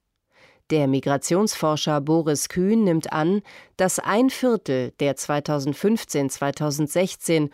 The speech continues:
vor allem aus Syrien Geflüchteten noch immer dort lebt. Über zweihunderttausend Menschen. Eigentlich können sich Menschen, deren Asylantrag bewilligt worden ist,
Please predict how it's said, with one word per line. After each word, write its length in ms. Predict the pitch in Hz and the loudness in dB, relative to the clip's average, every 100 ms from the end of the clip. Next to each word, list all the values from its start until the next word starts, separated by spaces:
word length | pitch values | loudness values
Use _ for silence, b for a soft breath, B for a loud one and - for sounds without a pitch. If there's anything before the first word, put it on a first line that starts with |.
| B | B
vor 260 | - 151 | -4 -2
allem 380 | - 180 175 160 | 2 2 4 2
aus 260 | - 151 - | 0 -4 0
Syrien 480 | 208 247 180 143 143 | 0 2 2 0 0
Geflüchteten 800 | 143 165 160 - 170 - 175 175 B - | -2 -2 -2 -2 -4 0 0 0 B -2
noch 200 | 202 - - | -2 -2 0
immer 340 | 202 175 156 | 2 2 2
dort 320 | 147 175 180 | 2 0 0
lebt. 500 | 220 214 139 - - _ _ _ | 0 0 0 -6 -20 _ _ _
Über 380 | 214 247 262 247 | 0 2 2 -2
zweihunderttausend 1120 | - - 165 170 190 180 175 170 143 143 165 | -2 -4 -2 0 0 0 -2 0 0 0 -2
Menschen. 600 | 202 175 139 - 131 156 _ _ _ _ _ _ _ B B B B B B - | 0 0 -2 -4 -8 -10 _ _ _ _ _ _ _ B B B B B B 0
Eigentlich 600 | 226 285 196 175 240 - | 2 2 2 2 0 -2
können 280 | - 165 147 | 0 0 2
sich 200 | 147 - | 0 0
Menschen, 560 | 151 160 185 233 254 247 | 0 0 0 0 0 2
deren 300 | 135 135 135 | 0 -2 -2
Asylantrag 920 | 147 147 196 151 156 - 156 147 - | -2 0 0 2 -2 0 -2 -2 -2
bewilligt 480 | 151 160 233 185 - | 0 2 0 -2 0
worden 300 | 156 156 170 | 0 2 0
ist, 300 | 190 - | 0 -4